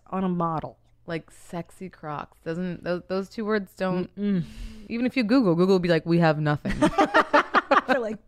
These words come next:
Speaker 1: "Bitch, this is a fantasy." So I think you and I are both in agreement that the Croc is simply not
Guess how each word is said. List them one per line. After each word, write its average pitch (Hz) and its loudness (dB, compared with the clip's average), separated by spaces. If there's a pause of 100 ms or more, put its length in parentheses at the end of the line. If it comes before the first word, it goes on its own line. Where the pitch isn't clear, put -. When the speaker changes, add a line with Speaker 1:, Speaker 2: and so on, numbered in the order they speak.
(140)
Speaker 1:
"Bitch, - -8 (520)
this 226 -4
is 277 2
a 220 0
fantasy." 165 -4 (840)
So 285 0 (120)
I - -12
think 339 -4
you 254 0
and 226 2
I 220 2
are 202 0
both 202 -2
in 196 -6
agreement 151 -8 (380)
that 180 -6
the 180 -10
Croc 226 -4
is 175 -8
simply 165 -8
not 147 -10